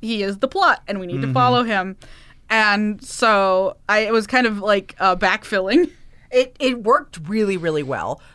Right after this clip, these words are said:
Speaker 3: Like, Talia had a much more practical, um, albeit stupid reason. Um,
Speaker 2: That
Speaker 3: as
Speaker 2: sense of honor of
Speaker 3: that
Speaker 2: hers.
Speaker 3: sense of honor of hers. Like, that was her reasoning for not wanting to leave him in the desert.
Speaker 1: And also because Celine was not,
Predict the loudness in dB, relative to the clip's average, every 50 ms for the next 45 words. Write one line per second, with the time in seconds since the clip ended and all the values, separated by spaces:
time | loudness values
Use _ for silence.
0 | -12 -4 -2 -2 -2 -2 -4 -4 -2 0 0 0 0 0 0 0 -2 0 0 -2
1 | -2 -2 -6 -6 -6 -6 -6 -6 -6 -4 -4 -2 -2 -2 -4 -6 -12 -10 -8 -6
2 | -4 -4 -4 -4 -6 -8 -12 -18 -20 -20 -20 -20 -20 -20 -14 -10 -8 -6 -4 -4
3 | -6 -6 -8 -12 -16 -18 -20 -14 -6 -4 -4 -4 -4 -4 -6 -6 -6 -6 -8 -12
4 | -14 -12 -12 -10 -10 -10 -10 -10 -10 -10 -10 -10 -10 -12 -12 -12 -14 -16 -18 -20
5 | -20 -20 -20 -18 -14 -10 -8 -6 -6 -6 -8 -8 -10 -12 -14 -16 -20 -20 -20 -6
6 | -2 0 2 2 0 -2 -6 -12 -16 -20 -20 -8 -2 -2 0 0 0 -2 -2 0
7 | 2 2 2 0 0 -2 -4 -2 -2 -2 -2 0 0 0 -2 -2 -2 -2 -2 0
8 | 0 0 0 -2 -4 -6 -8 -8 -8 -6 -6 -6 -6 -6 -6 -6 -6 -4 -2 -2
9 | -2 0 0 0 -2 -2 -2 -2 0 0 0 0 -2 -4 -6 -6 -8 -8 -10 -10
10 | -12 -12 -10 -8 -6 -4 -6 -6 -6 -8 -8 -8 -8 -10 -10 -10 -10 -8 -8 -8
11 | -8 -10 -10 -10 -10 -10 -8 -8 -8 -8 -6 -6 -6 -6 -4 -2 0 2 2 2
12 | 2 0 -2 -4 -4 -4 -4 -4 -6 -4 -4 -4 -2 0 2 2 2 2 0 -2
13 | -4 -6 -4 -4 -2 -2 -2 0 0 -2 -4